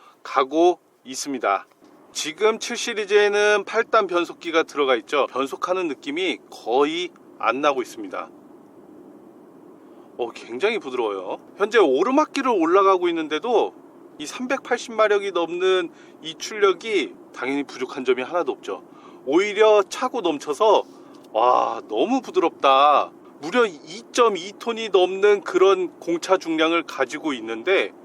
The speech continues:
이렇게 무거운 차량을 이렇게 가볍게 가져가고 있다고? 겉에서 봐도 굉장히 웅장하잖아요.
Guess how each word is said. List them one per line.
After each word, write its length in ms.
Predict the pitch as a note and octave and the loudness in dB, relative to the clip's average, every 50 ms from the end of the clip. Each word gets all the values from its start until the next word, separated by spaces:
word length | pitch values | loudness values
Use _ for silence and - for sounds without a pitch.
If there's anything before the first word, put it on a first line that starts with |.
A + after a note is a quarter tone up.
| - - - - | -20 -20 -20 -14
이렇게 360 | E3 G3 B3+ D4 - - C4+ | -10 -8 -8 -6 -6 -8 -10
무거운 360 | G3+ F3+ F#3+ F#3 G#3+ A3 G#3+ | -8 -8 -4 0 2 2 2
차량을 500 | G3+ - G3+ G3+ G#3+ G#3 G#3 G3+ F#3 D3+ - | 2 2 2 4 4 4 4 2 0 -2 -6
이렇게 400 | E3+ D3 D3 A#3+ - - - G#3 | -6 -2 -2 -2 0 -2 -6 -6
가볍게 540 | G3 - - - D3+ - D3+ - - - E3+ | -6 -6 -6 -6 -4 -4 -4 -4 -2 -4 -4
가져가고 480 | - - C3+ - C#3 C3+ C3 A#2+ A2+ A2 | -4 -4 -4 0 2 2 2 2 0 -4
있다고? 360 | - A#2 A2 - D#3+ G#3 - - - - - - - | -4 -6 -4 0 -2 -2 -2 -4 -18 -20 -20 -20 -14
겉에서 540 | - - - F#3+ - - C#4+ C#4 C4 C4+ B3 | -4 0 0 0 0 0 -6 -4 0 0 2
봐도 440 | B3 G#3 F#3+ F#3+ F#3 G3+ A#3 G3+ D3 | 4 4 4 4 4 2 2 2 2
굉장히 520 | - - - E3+ G3+ A3+ D4 D4+ D4 C#4 | 0 -4 -10 -10 -6 -4 -2 -2 0 0
웅장하잖아요. 720 | G#3+ E3 D3+ D3 D3 D#3+ D3+ C#3+ C3+ C3+ B2 A#2 A#2+ D#3+ | -2 -2 -2 0 2 2 2 2 2 0 0 -2 -2 -4